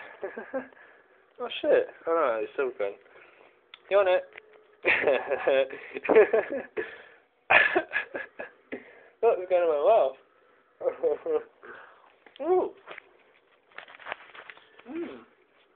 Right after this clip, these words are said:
Tasty. You want it? You want to try and jump in the fridge again?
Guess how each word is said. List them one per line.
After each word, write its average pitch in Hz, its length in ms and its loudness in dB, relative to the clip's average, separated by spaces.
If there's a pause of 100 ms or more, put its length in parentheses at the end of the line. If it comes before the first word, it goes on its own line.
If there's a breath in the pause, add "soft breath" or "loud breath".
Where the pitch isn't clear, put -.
(880)
Tasty. 131 420 -8 (640)
You 220 100 -4
want 208 240 2
it? - 20 -20 (1300)
You 180 100 -2
want 190 80 -2
to - 80 -8
try 202 60 4
and 202 80 -2
jump 202 160 -4
in 202 60 -4
the 196 120 -6
fridge 202 160 2
again? 143 240 -2